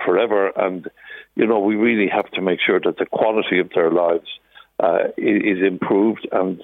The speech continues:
support them. And when they're in nursing homes and in hospital and so on, you know, the, the whole, they must be the centre of the care, which they are in the vast majority of cases.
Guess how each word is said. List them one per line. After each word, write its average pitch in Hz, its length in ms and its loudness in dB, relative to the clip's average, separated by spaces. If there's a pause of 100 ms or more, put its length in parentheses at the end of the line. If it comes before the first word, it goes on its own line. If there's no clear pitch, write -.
support 95 480 0
them. 90 180 -2
And 90 160 0
when 95 180 0
they're 101 180 2
in 127 260 -2 (500)
nursing 110 420 0
homes 87 460 0
and 85 360 -2
in 98 220 0
hospital 90 640 -2
and 82 160 -2
so 92 160 2
on, 90 220 0 (500)
you 104 120 2
know, 92 240 2
the, 87 80 -2
the 90 180 0
whole, 104 380 2 (220)
they - 260 -2
must 104 300 -2
be 92 120 0
the - 180 -2 (100)
centre 92 340 2
of 82 180 0
the - 100 -2
care, 85 280 2
which 101 220 0 (100)
they 95 120 2
are 85 320 2 (280)
in 87 80 -4
the 87 60 0
vast 92 320 -2
majority 87 500 0
of 80 120 -4
cases. 95 440 0